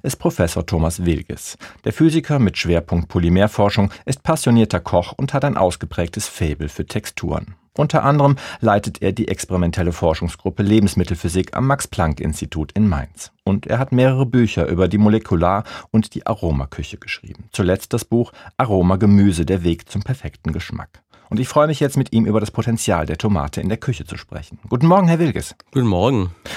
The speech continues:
Speaker 1: Herr Wilges, bevor wir zur Tomate kommen, erklären Sie mir doch erstmal,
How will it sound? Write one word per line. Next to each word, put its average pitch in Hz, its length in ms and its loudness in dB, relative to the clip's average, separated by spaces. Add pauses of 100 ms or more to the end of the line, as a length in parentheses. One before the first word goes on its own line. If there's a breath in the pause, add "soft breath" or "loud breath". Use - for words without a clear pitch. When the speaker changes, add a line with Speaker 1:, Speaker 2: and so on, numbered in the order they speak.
(120)
Speaker 1:
Herr 143 100 0
Wilges, 127 280 0
bevor 151 300 2
wir 110 80 0
zur - 120 -8
Tomate 95 380 2
kommen, 107 240 2 (240 loud breath)
erklären 143 320 0
Sie 135 60 0
mir 123 80 4
doch 113 100 0
erstmal, 110 480 2